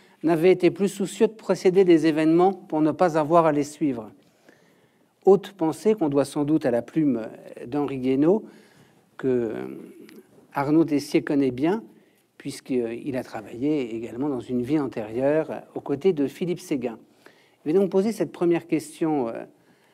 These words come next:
à Arnaud Tessier. Que vous inspire cette phrase de Nicolas Sarkozy et, euh, adhérez-vous aux propos ? Je suppose que oui, pour, ou pour une fois,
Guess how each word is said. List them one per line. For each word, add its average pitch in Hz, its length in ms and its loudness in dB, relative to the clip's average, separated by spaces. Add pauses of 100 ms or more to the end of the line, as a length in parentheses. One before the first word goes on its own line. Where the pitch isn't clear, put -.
(140)
à 123 380 -8 (240)
Arnaud 139 300 -2
Tessier. 175 600 -2 (800)
Que 175 120 2
vous 165 240 2
inspire 202 440 -2
cette - 220 -6
phrase 175 420 2
de 143 120 2
Nicolas 143 360 0
Sarkozy 139 760 -6 (240)
et, 143 260 2
euh, 113 60 -4 (240)
adhérez-vous 139 580 0
aux 139 80 4
propos ? 139 640 4
Je 131 100 -10
suppose 127 440 -6
que 139 100 -4
oui, 160 220 -2
pour, 151 240 -14
ou 131 240 -10
pour 120 260 -6
une 139 80 2
fois, 139 340 -4